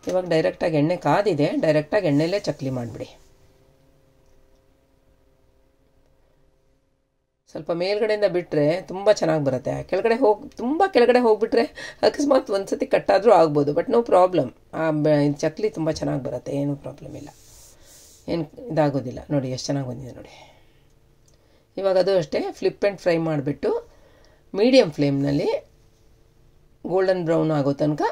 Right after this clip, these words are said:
fry ಮಾಡ್ಕೊಳ್ಳಿ. ಆಯ್ತು, ಈಗ ಇದನ್ನ ಕೂಡ ಒಂದು ಕೊಲ್ಯಾಂಡರ್‌ಗೆ transfer ಮಾಡ್ಕೊಳ್ಳಿ, ಎಣ್ಣೆ ಎಲ್ಲ drain ಮಾಡಿಬಿಟ್ಟು.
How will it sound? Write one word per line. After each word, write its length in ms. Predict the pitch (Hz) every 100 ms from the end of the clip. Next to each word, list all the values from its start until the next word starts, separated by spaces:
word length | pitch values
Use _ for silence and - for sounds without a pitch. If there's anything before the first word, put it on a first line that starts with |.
| -
fry 180 | - 147
ಮಾಡ್ಕೊಳ್ಳಿ. 560 | 131 120 - 123 415 - _ _ _ _ _ _ _ _ _ _ _ _ _ _ _ _ _ _ _ _ _ _ _ _ _ _ _ _ _ _ _ _ _ _ _ _ _
ಆಯ್ತು, 340 | 165 156 143 139
ಈಗ 240 | 123 120 226 480 - _ -
ಇದನ್ನ 260 | 165 175 175
ಕೂಡ 180 | 170 175 381
ಒಂದು 200 | 294 156
ಕೊಲ್ಯಾಂಡರ್‌ಗೆ 560 | 151 143 139 139 139
transfer 400 | - - 156 -
ಮಾಡ್ಕೊಳ್ಳಿ, 420 | 131 135 - 285 - _ _ _ _ _ _ _ _ _ _ _ _ _ _ _ _ _ _ _ _ _ _ _ _ _ _ _ _ _
ಎಣ್ಣೆ 260 | 165 147 147
ಎಲ್ಲ 120 | 139 139
drain 320 | 139 135 131
ಮಾಡಿಬಿಟ್ಟು. 460 | 131 127 135 143